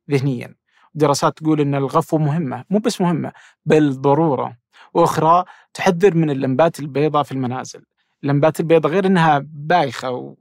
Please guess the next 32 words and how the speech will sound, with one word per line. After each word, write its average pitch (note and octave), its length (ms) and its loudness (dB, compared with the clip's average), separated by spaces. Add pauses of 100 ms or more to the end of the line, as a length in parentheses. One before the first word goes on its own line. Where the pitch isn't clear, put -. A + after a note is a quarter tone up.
وهذا D3 260 -4
مجرد C3 400 -2
رأيي، C#3 520 -4 (340)
هي G#3+ 140 0
تضر F3+ 380 0
جودة E3 380 0
نومك C3+ 360 -8
وتؤثر D#3+ 460 -4
على D#3 320 -2
وقت D#3 340 -4
النوم D3+ 420 -4
والساعة C#3 480 -2
البيولوجية، C#3 760 -4 (560)
كما A3+ 220 4
هي، G3+ 440 0
آه، D3+ 200 0
برضو F3+ 420 0
في، E3 440 -2 (100)
آه، C3+ 120 -4
ساعة، C#3 340 0
آه، D#3 440 -4
في D#3+ 100 -6
شاشات D3 400 -2
الجوال. A2+ 340 -12 (720)
طيب، D3+ 360 2 (1040)
كيف C4 160 4
النوم G#3 280 6
يختلف G3+ 440 0
من F3 200 4
دولة G3 340 2
إلى D#3+ 220 2
دولة؟ A#2 420 -6